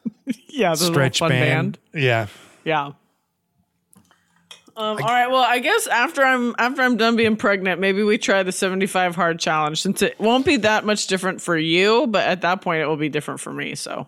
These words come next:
Speaker 1: we'll try it.
Speaker 2: Yeah, I'll do it. I just gotta find a good fucking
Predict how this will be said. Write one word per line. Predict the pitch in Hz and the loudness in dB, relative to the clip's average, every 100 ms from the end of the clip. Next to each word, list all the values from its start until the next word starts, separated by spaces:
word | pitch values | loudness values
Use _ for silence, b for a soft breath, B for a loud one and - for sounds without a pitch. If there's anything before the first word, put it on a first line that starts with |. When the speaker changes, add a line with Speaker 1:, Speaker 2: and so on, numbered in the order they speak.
| - | -12
Speaker 1:
we'll | - | -10
try | - - | -8 -8
it. | - _ _ _ _ _ _ - | -10 _ _ _ _ _ _ -2
Speaker 2:
Yeah, | 165 170 | 2 2
I'll | 185 | 2
do | 143 131 | 2 4
it. | 127 131 _ _ - | 2 -2 _ _ -8
I | 127 | -4
just | 131 - | -2 0
gotta | 151 131 | -2 0
find | 143 135 | 0 0
a | 123 | 0
good | 110 131 123 | 0 0 0
fucking | 110 127 117 113 107 104 | -2 -2 -2 -2 -4 -6